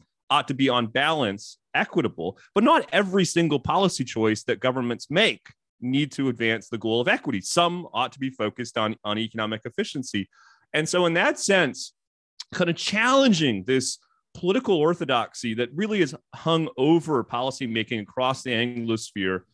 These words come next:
uh, ab-, about this emphasis on equity,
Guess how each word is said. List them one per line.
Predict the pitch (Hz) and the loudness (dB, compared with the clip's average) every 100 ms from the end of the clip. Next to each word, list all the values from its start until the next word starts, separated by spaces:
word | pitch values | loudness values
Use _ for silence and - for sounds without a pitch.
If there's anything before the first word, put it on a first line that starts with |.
| _ _ 135 | _ _ -12
uh, | 131 | -6
ab-, | 131 117 131 | -6 -4 -8
about | 117 147 - | 0 0 0
this | 123 - _ _ | -6 -8 _ _
emphasis | 127 143 165 - 139 131 | -6 -4 -2 -2 -2 0
on | 110 | 0
equity, | 117 - 123 98 | -2 -2 -2 -2